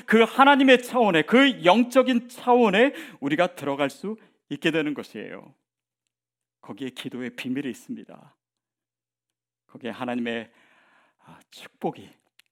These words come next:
그 만남 가운데 예비된 축복이 있습니다. 저와 여러분이 바로 그 자리로 가게 되기를 바랍니다.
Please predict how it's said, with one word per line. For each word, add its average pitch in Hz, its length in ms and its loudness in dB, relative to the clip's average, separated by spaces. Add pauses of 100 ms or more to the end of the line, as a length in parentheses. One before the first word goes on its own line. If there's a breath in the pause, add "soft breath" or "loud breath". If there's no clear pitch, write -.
(140)
그 - 120 -10
만남 131 580 -2
가운데 135 500 -2
예비된 113 440 -10
축복이 - 400 -12
있습니다. - 600 -18 (680)
저와 107 280 -14
여러분이 117 460 -8 (260 soft breath)
바로 - 240 -20
그 156 260 -6
자리로 117 380 -14
가게 - 260 -18
되기를 104 300 -20
바랍니다. - 680 -20